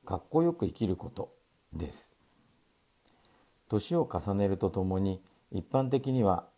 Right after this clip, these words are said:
だんだんとかっこ悪くなっていきます。本質的に大切な内面においても、機能的に大切な外見においても、かっこよさが減ったり、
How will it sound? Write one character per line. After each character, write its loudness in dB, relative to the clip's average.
だ 4
ん 2
だ 4
ん 0
と 0
か -8
っ -8
こ -2
悪 2
く -6
な -4
っ -4
て -12
い -12
き -8
ま -8
す。 -18
本 0
質 -14
的 0
に -2
大 0
切 -2
な -2
内 0
面 -2
に 0
お 4
い -4
て -6
も、 2
機 -2
能 2
的 -4
に -2
大 -2
切 -6
な -2
外 -2
見 -2
に 4
お 4
い -2
て -6
も、 2
か -2
っ -6
こ 4
よ 4
さ -4
が -6
減 -2
っ -8
た 2
り、 -2